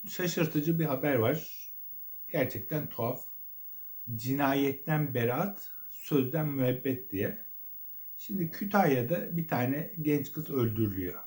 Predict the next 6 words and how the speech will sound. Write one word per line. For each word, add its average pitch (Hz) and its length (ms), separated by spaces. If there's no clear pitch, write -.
Ve 135 400
bunu 147 300
da 113 280
yaptığı 131 520
düşünülen 107 580
kişi - 560